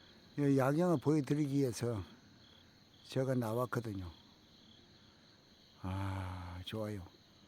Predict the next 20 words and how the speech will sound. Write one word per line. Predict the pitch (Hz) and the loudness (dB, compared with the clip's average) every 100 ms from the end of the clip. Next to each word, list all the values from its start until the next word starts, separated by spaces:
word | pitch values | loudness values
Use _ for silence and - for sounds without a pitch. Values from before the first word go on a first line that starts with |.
| - - - - | -20 -20 -14 2
오늘은 | 165 170 143 139 139 131 | 4 6 6 6 4 2
사람도 | 117 - 156 156 139 | 0 -2 0 0 0
별로 | 131 131 | 0 2
없고 | 135 - 135 113 101 - - - - - - - | 0 0 0 0 -4 -14 -20 -20 -20 -20 -20 -16
촬영하기도 | - 165 165 151 147 143 | -2 2 4 4 2 2
매우 | 135 139 147 | 2 4 2
좋은 | 123 143 139 | 2 2 4
날이네요. | 123 113 107 98 87 - - - - - - - - - - - - | 2 0 -2 -2 -4 -10 -20 -20 -20 -20 -20 -20 -20 -20 -20 -20 -8
자, | 120 | -6
저쪽으로 | 113 165 190 190 160 | 2 2 4 4 4
가가지고 | 123 139 143 123 131 117 90 - - - - - - - | 2 0 2 2 2 0 -4 -12 -20 -20 -20 -20 -20 -4
가면서, | 135 160 143 110 127 131 - - - - - - - - | 2 4 2 0 -2 -4 -12 -20 -20 -20 -20 -20 -20 -8
어, | 117 110 110 | -4 -2 -2
저기 | 107 135 | -2 -2
사슴도 | - 147 170 156 131 120 | -2 -2 -2 -2 0 0
있고 | - 117 | 0 -4
한데 | 123 107 98 - - - - - - - - - | -4 -6 -12 -16 -20 -20 -20 -20 -20 -20 -20 -8
하면서 | 135 147 131 104 | -2 0 0 -2
쭉 | - 117 120 113 | -4 -2 -2 -2
찍어볼게요. | - 156 127 117 117 - 127 123 147 | -2 -2 0 0 -4 0 2 4 2